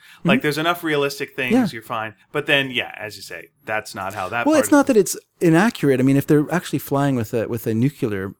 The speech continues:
Speaker 2: engine, like
Speaker 1: Mm-hmm.
Speaker 2: an atomic engine that's
Speaker 1: Right.
Speaker 2: it's getting its energy from nuclear power, then they have an unlimited amount of power on their,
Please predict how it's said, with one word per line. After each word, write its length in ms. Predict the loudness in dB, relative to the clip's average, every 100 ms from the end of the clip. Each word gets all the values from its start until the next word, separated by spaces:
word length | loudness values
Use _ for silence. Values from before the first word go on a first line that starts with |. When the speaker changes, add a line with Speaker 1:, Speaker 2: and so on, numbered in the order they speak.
| _ 0
Speaker 2:
engine, 500 | 2 2 0 -6 -8
like 180 | -6
Speaker 1:
Mm-hmm. 140 | -4 -4
Speaker 2:
an 60 |
atomic 340 | -4 -2 0 0
engine 320 | 0 0 -2
that's 400 | -4 -4 -8 -12 -12
Speaker 1:
Right. 100 | -10 -8
Speaker 2:
it's 200 | -12 -10
getting 220 | -4 -2
its 100 | 0
energy 540 | -2 -2 -2 -4 -6 -10 _ _ _
from 140 | 0 2
nuclear 300 | 2 0 -2
power, 420 | 0 0 2 2
then 320 | 0 -2 -4 _ -8
they 220 | 2 4
have 160 | 4 2
an 80 |
unlimited 340 | 2 2 2 2
amount 180 | 0 -2
of 60 |
power 300 | -4 -4 -2
on 140 | -2 -4
their, 160 | -6